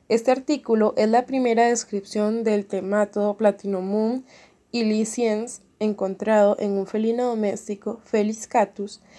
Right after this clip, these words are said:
en Costa Rica, detectado como hallazgo incidental en la necropsia. El cadáver del gato fue aceptado para una necropsia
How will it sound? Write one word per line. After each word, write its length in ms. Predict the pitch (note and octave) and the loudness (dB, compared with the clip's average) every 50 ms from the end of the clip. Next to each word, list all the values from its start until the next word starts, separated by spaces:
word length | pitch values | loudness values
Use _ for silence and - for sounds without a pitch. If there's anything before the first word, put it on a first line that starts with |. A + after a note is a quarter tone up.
| - - _ _ _ _ | -20 -20 _ _ _ _
en 160 | A#3+ B3 A3+ | 0 0 0
Costa 320 | A#3 A#3 A#3+ C4 - C4+ | 0 -2 -4 0 0 -2
Rica, 420 | C4 C4 B3+ A3+ A3+ - - - _ _ _ _ _ _ _ | 0 0 -2 -2 -2 -6 -14 -20 _ _ _ _ _ _ _
detectado 760 | - G#3 G#3+ G#3+ - G3+ G3 - - A3+ A#3 A3+ A3 A3 A3 | -2 -2 -2 -2 -2 -6 -4 2 6 8 8 8 8 6 2
como 180 | - - G#3+ G3 | -4 -6 -4 -4
hallazgo 380 | F3+ F#3 F#3+ F#3+ F#3 F#3 F#3+ G#3+ | -4 -2 0 -2 -2 -2 -4 -4
incidental 800 | A3 A3 A3 A#3+ A3+ G#3 F#3 F#3 F3 - G#3 A3 B3 C4+ C4+ - _ _ | -4 -4 -4 -2 -2 -2 -2 -4 -4 0 0 2 2 0 -2 -8 _ _
en 120 | - G#3 G3+ | -2 0 2
la 140 | G3+ G#3 G#3+ | 2 2 0
necropsia. 600 | G#3+ G#3 - G#3+ G3 F#3 - - - - - - _ _ _ _ _ _ _ _ _ _ _ _ _ _ _ _ _ - | -2 -4 -4 -4 -4 -4 -4 -6 -10 -12 -12 -16 _ _ _ _ _ _ _ _ _ _ _ _ _ _ _ _ _ -2
El 180 | G#3+ A3+ A3+ | 0 0 4
cadáver 440 | - G#3 G3+ G3 G3 G3 G3+ G3+ A3+ | 6 10 10 12 12 12 10 8 6
del 140 | A#3+ A#3 A#3 | 4 2 4
gato 380 | A#3 A#3 A3 G#3+ G#3+ - G3 | 4 4 4 4 2 -2 -8
fue 180 | G3 - - G#3+ | -8 -4 -4 -4
aceptado 600 | G#3 - A3+ A3+ - - A#3+ A3+ A3+ A3+ A3+ A3+ | -2 -2 -4 -6 -2 2 4 4 4 4 2 2
para 220 | A3 G3+ F#3+ F#3+ | 0 0 0 0
una 200 | F#3+ G3 G3+ G#3 | -2 -2 -2 -2
necropsia 600 | G#3+ A3 G#3+ A3 A3 A#3+ A3+ G#3 G#3 - - - | -2 -4 -6 -6 -4 -2 -2 -2 -4 -6 -8 -8